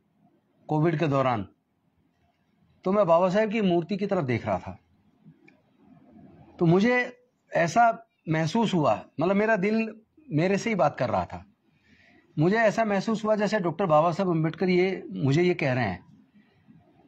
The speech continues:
कि मैं हजारों साल की गुलामी से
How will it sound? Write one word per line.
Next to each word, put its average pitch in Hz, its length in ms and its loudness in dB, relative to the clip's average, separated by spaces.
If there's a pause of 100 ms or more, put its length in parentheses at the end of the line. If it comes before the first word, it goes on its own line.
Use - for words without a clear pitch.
(460)
कि 170 100 4
मैं 185 240 4
हजारों 160 360 2
साल 165 220 0
की 180 140 -6
गुलामी 151 400 0
से 151 360 -4